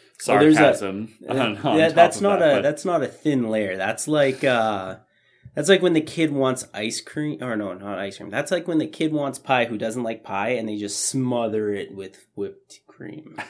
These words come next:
Speaker 2: And then, of course, as we finish that, and then we cut to the credits,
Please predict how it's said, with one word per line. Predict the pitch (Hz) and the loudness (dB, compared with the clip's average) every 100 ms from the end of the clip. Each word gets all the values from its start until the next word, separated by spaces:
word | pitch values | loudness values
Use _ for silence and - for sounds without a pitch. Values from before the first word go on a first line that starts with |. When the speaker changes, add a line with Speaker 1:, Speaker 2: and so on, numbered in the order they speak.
| - 120 | -10 -2
Speaker 2:
And | 120 | 0
then, | 127 | 0
of | 117 | 0
course, | 123 113 | -2 -2
as | - 104 | -4 -4
we | 107 | -4
finish | 101 143 143 139 | -2 0 0 -2
that, | 90 85 - | -6 -6 -8
and | 107 110 | -4 -2
then | 107 | -2
we | 104 | -2
cut | 101 117 - | -4 -8 -8
to | 101 | -10
the | |
credits, | 95 156 131 98 - | -2 0 0 -2 -6